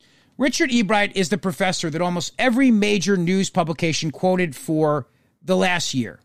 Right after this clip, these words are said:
quoted or misquoted for the last year, in theories related to the origin of covid nineteen. Now, let me share with you what he said,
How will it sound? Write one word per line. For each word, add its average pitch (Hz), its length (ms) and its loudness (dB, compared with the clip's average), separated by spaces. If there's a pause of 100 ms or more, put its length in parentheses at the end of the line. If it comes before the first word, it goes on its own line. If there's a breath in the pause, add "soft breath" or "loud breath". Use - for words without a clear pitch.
(320)
quoted 277 320 2
or 208 160 4
misquoted 117 600 -4
for 165 100 -2
the 160 60 0
last 160 320 -2
year, 131 200 -2 (260 loud breath)
in 202 140 4
theories 233 380 2
related 190 260 2
to - 80 -8
the 160 120 -4
origin 180 380 0
of 147 120 -4
covid 151 300 0
nineteen. 123 480 -2 (1900)
Now, 190 120 0
let 262 180 4
me 330 80 4
share 233 240 4
with 208 160 4
you 180 80 2
what 170 160 2
he 160 160 0
said, - 400 -6